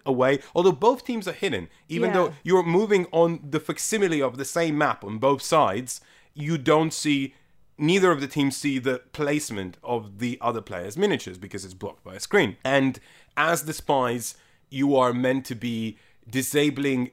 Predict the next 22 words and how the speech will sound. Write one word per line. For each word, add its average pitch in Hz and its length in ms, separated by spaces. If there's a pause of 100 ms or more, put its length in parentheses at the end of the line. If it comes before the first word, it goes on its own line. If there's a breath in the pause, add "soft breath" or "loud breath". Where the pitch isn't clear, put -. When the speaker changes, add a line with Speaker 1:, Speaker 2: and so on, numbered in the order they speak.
(140)
Speaker 1:
doomsday 131 460
devices, 98 760
Speaker 2:
Mm-hmm. 185 160 (160)
Speaker 1:
and 117 260
there's 120 360 (160)
three 143 220
doomsday 127 340
devices 110 460
with 110 300 (100)
four 139 580 (140)
red 135 340
cubes 117 600 (280 soft breath)
on 135 200
them 123 220
each. 139 320
And 127 180
the 123 60
brilliant 131 400
part 123 200
is 107 100
that 113 60
the 104 120